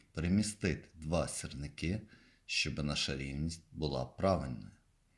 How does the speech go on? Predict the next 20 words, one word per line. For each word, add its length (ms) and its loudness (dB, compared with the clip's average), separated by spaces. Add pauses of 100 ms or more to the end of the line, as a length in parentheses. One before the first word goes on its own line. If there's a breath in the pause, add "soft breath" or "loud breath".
(600 soft breath)
Тому 360 6 (340)
ставимо 580 4
відео 400 0
на 120 -4
паузу, 640 -2 (440)
думаємо, 560 2 (440 soft breath)
і 100 -4
коли 260 4
ви 100 4
знайдете 580 4
правильне 500 2
вирішення 600 -2
даного 440 -2
завдання, 680 -2 (560 loud breath)
ви 80 2
можете 400 6
продовжити 640 2
перегляд 600 0
даного 380 -2
відео, 520 -2